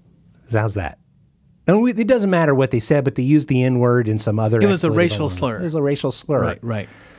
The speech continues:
Speaker 1: about one of the waiters. So this woman, uh, tells the story, and she tells it in a brilliant way. Uh, I, I love everything about her storytelling and, um, and the point of her story. But she went to the,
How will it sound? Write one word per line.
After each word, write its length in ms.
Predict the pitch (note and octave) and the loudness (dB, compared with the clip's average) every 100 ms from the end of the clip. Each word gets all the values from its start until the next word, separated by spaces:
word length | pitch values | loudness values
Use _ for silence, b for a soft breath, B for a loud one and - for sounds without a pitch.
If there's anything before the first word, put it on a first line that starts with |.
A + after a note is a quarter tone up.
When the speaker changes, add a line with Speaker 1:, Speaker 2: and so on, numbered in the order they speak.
| B B - | B B -6
Speaker 1:
about 280 | A#2 A2+ | -2 -2
one 140 | G#2+ A2 | -2 -4
of 60 | |
the 100 | G2 | -4
waiters. 520 | F#2+ F#2+ F2+ D2 - - _ _ - B B - | -4 -6 -6 -10 -14 -20 _ _ -18 B B -4
So 120 | B3 | 0
this 220 | C#4+ C#4+ | 0 2
woman, 420 | D#3 C#3 D3+ D#3+ | 2 2 2 0
uh, 140 | C#3+ B2+ | -2 -2
tells 280 | D3+ D3+ - | 0 -2 -2
the 100 | - | -2
story, 320 | - D3+ B2+ | 2 2 0
and 80 | A2 | -2
she 100 | B2+ | -4
tells 300 | E3 D#3+ C3 | 0 2 2
it 100 | A#2 | 0
in 100 | G#2+ | -2
a 40 | |
brilliant 520 | F2+ A#2+ C3+ A#2+ A#2 | 0 2 2 2 -2
way. 500 | G2+ G#2 F#2+ F#2 F#2+ - | -2 -2 -2 -4 -8 -6
Uh, 340 | A2 G2+ G2 - - _ - | -4 -2 -4 -10 -20 _ -10
I, 160 | A#2 A2+ _ _ - | -8 -8 _ _ -10
I 140 | B2 | -4
love 240 | A#2 A#2 A2 | 0 0 2
everything 400 | A2 G#2 A2 G2+ | 0 0 -2 -2
about 320 | F#2+ F#2+ - _ - | -4 -6 -8 _ -12
her 160 | - | -6
storytelling 800 | A2 - A2 G2+ F#2+ G#2+ G#2+ G#2+ G2+ | -6 -2 0 0 0 0 0 0 0
and, 280 | F#2+ F#2 - - | -2 -6 -6 -4
um, 340 | F#2 E2 E2 - | -4 -4 -8 -8
and 180 | - A#2+ | -4 -4
the 40 | G2+ | -4
point 320 | - C3+ - | -4 -4 -6
of 80 | F2+ | -14
her 100 | F2+ | -16
story. 420 | - E2+ E2 G#2+ - _ B B B B B | -14 -14 -12 -14 -18 _ B B B B B
But 280 | - B2 B2 _ - | -2 -2 -2 _ -14
she 240 | - B2+ | -6 -4
went 300 | A#2+ B2+ - | -2 -2 -4
to 340 | - A#2+ A#2 | -2 0 0
the, 400 | G#2 G#2 G2 G2 | 0 0 0 -4